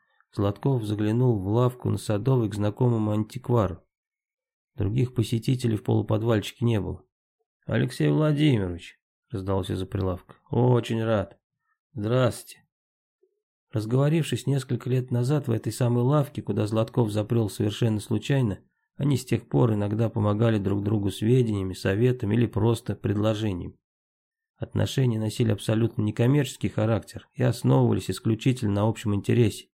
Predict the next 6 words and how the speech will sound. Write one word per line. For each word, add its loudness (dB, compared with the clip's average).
истории. -2
Сейчас -2
Алексей -2
выложил -2
перед -2
антикваром 0